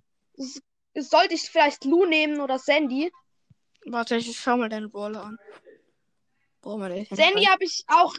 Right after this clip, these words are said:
Speaker 1: schon relativ niedrig, aber dafür Power acht.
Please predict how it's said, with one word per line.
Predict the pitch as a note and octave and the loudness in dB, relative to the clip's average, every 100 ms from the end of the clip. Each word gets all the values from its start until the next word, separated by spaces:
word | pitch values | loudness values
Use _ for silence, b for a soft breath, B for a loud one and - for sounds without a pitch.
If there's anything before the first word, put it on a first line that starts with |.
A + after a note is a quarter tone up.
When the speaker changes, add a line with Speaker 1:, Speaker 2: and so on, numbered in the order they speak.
| - | -4
Speaker 1:
schon | F4+ E4 | -2 0
relativ | C#4 E4+ F#4+ F#4+ F4+ F4 D#4+ - _ _ _ | 2 4 4 2 2 0 0 -10 _ _ _
niedrig, | C#4 F4 G#4 F4 D#4+ | 2 4 2 0 0
aber | D#4 D#4 D#4 | 4 4 4
dafür | D#4 A#3 - | 2 -2 -2
Power | C4+ D4 B3+ | 2 6 6
acht. | B3+ C#4 - | 6 2 -6